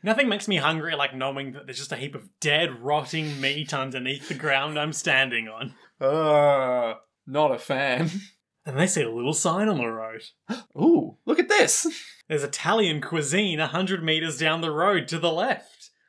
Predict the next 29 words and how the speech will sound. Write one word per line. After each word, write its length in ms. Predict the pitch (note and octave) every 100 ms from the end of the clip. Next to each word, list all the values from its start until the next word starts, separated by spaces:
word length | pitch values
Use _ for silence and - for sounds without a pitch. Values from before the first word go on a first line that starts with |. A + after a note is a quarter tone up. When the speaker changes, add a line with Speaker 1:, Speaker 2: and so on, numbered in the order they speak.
| - B4+
Speaker 2:
Ah. 80 | A#4
Speaker 1:
An 140 | F#3 G#3
Italian 640 | G#3 - A#3 D#4 C4+ F3+
restaurant's 640 | C#3 C#3 C#3+ D#3+ D3 G3+ -
just 240 | G3 G3
opened 460 | D3 D3 E3 F#3 -
by 200 | C#3+ E3
the 120 | G#3
graveyard. 920 | G3 G#3 D4 D4 G3 C#3 G#2+ A#2 D#3 - _ B4+ D5+ D5+
Speaker 2:
Ah, 320 | - B3+ A3 _ _ _ -
that's 240 | C4+ -
a 80 | D#4
bit 240 | A3 A3
of 100 | F#3+
an 120 | E3 - -
odd 240 | D3 C#3+
location 840 | C3 C3 B2+ C#3+ B2+ B2 F3 A3+
to 120 | F#3+ D3
be 140 | C#3 B2
near 240 | C3+ C3
a 140 | B2 G#2+ - _ _
graveyard. 1080 | B2 C#3 D3+ D3+ _ - C3 C3+ D#3+ A3 -
Speaker 1:
Well, 120 | A#3+
they 120 | E3+
discuss 380 | D#3 - G3+ D#3
that 260 | D#3 -
throughout 320 | - D3+ C3 C3+
the 120 | C#3
episode. 520 | C#3 - - C#3+ A2